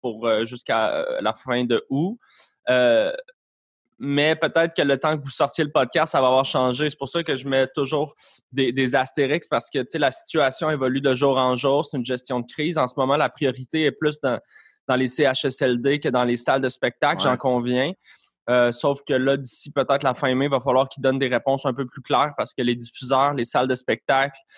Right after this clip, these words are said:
Speaker 1: euh, tout le monde est un peu sur le, le qui-vive à attendre un peu des, des chiffres clairs parce que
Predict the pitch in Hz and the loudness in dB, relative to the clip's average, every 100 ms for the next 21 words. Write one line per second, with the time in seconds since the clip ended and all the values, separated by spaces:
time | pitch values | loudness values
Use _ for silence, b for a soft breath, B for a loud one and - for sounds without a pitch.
0 | b b - 117 117 113 110 - _ _ | b b 0 2 2 0 -6 -12 _ _
1 | _ _ - _ _ _ - 170 156 185 | _ _ -20 _ _ _ 0 2 4 4
2 | 185 135 123 120 151 - 143 123 123 120 | 4 2 0 0 -4 -2 -2 0 0 2
3 | 113 113 120 120 135 127 139 143 117 117 | 2 2 0 -4 -8 -2 0 2 2 2
4 | 139 135 135 123 117 143 139 131 113 117 | 2 2 2 0 0 0 0 2 0 2
5 | 120 - 160 147 - 139 147 180 - 123 | 0 2 -2 -2 -4 2 2 2 -2 -8
6 | - 131 | -2 -2